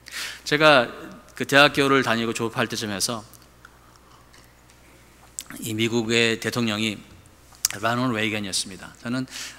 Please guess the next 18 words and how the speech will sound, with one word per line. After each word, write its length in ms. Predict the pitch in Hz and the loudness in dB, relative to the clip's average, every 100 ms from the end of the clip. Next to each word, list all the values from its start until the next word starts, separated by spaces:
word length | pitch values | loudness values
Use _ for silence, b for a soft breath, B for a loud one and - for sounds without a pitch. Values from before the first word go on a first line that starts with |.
| B 101 | B -6
미국에 260 | 127 151 | 0 4
있는 120 | 156 | 4
모든 260 | 123 131 151 | 4 2 2
대통령 380 | 131 131 135 123 | 0 -2 -2 -2
중에서, 460 | 107 104 95 107 98 - | -4 -6 -8 -8 -12 -16
아, 180 | 92 92 | -12 -8
레이건 300 | 104 117 123 | -2 -2 0
대통령을 420 | 113 107 101 104 | -2 -4 -6 -8
개인적으로 480 | 101 101 107 101 98 | -8 -6 -6 -6 -8
제일, 240 | 90 95 92 | -6 -6 -6
제일 260 | 95 98 | -6 -6
좋아합니다. 640 | - 92 95 95 87 85 85 - B B B B B B | -6 -6 -6 -6 -10 -12 -18 -20 B B B B B B
아, 300 | 92 95 92 | -4 -4 -4
그래서 320 | 110 104 117 | -4 -4 -4
레이건 340 | 107 113 120 120 | 0 0 0 0
대통령이 840 | 117 113 113 113 107 104 104 113 | -2 -4 -4 -4 -4 -8 -10 -10
워싱턴에서 760 | 104 104 - 117 113 101 104 104 | -6 -4 -4 -4 -6 -4 -6 -8
그 280 | 95 98 | -10 -10